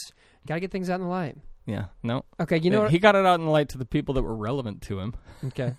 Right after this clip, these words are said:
Speaker 1: <laughs> Are you saying I'm irrelevant? That's hurtful.
Speaker 2: I don't know. We're just not, you and I are maybe not as relevant to his life.
Speaker 1: You know what is relevant in this book? Cats Don't Bark. It's out now at every good, fine book re-, retailer in the world. You've got a great picture in the back. Shane Hipps.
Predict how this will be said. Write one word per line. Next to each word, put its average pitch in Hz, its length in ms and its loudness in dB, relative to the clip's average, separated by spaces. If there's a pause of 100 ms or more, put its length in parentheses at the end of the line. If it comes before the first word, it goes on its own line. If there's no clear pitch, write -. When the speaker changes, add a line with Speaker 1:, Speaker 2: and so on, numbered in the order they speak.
(160)
Speaker 1:
<laughs> - 180 -6
Are 170 80 -2
you 175 120 2
saying 196 240 2
I'm 165 100 2
irrelevant? 160 600 0
That's 165 160 -8
hurtful. 131 440 -4
Speaker 2:
I 143 140 2
don't 202 140 2
know. 123 80 -4
We're 131 160 -2
just 147 160 -4
not, 131 260 -2
you 131 220 -2
and 110 100 -4
I 143 120 -4
are 113 120 -6
maybe 98 260 -6
not 101 160 -8
as 110 160 -6
relevant 104 340 -10
to - 100 -12
his - 160 -12 (160)
life. - 180 -12 (100)
Speaker 1:
You 165 140 0
know 226 60 4
what 208 100 2
is 185 140 2
relevant 175 340 4
in 147 60 -4
this 156 160 -4
book? 135 260 -2 (140)
Cats 165 280 -2
Don't 170 200 0
Bark. 143 320 2 (160)
It's - 160 -10
out 151 240 -4
now 131 320 -6
at 131 140 -10 (180)
every 143 500 -4 (220)
good, 135 200 -6
fine 123 420 -6 (100)
book 123 180 -8
re-, 117 220 -8 (160)
retailer 107 580 -10 (480)
in 120 80 -10
the 110 80 -8
world. 95 300 -14 (500)
You've 190 220 -4
got 175 80 0
a 139 60 0
great 151 240 -4
picture 180 240 -6
in 185 40 -4
the 180 60 -4
back. 117 400 -6 (140)
Shane 127 260 -8
Hipps. - 320 -14